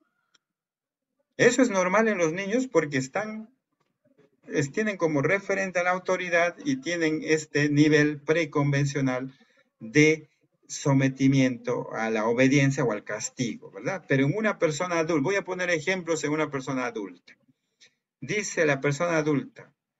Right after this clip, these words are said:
"Si yo no llego temprano al colegio, me ponen raya roja y me descuentan.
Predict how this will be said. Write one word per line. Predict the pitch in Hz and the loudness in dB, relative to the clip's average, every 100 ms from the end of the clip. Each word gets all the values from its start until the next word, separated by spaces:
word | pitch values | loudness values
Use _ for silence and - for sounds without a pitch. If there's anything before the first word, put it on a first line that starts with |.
| _ _ | _ _
"Si | - - 156 | -6 -2 0
yo | 180 233 | 6 6
no | 226 190 | 6 0
llego | 165 208 202 175 147 | 0 2 4 2 2
temprano | 147 147 185 202 190 | 0 2 -2 0 -2
al | 185 | -2
colegio, | 190 202 233 226 254 262 - _ - | 0 2 2 0 -8 -8 -12 _ -2
me | 139 156 | 2 2
ponen | 156 202 214 180 151 | 2 -2 0 0 0
raya | 151 180 180 160 | 2 2 4 4
roja | 156 208 160 - 123 - | 6 4 4 -2 -6 -4
y | 165 175 | -4 2
me | 160 | 4
descuentan. | 135 135 - - 139 107 98 - - - | 4 0 -2 0 0 0 -8 -14 -20 -20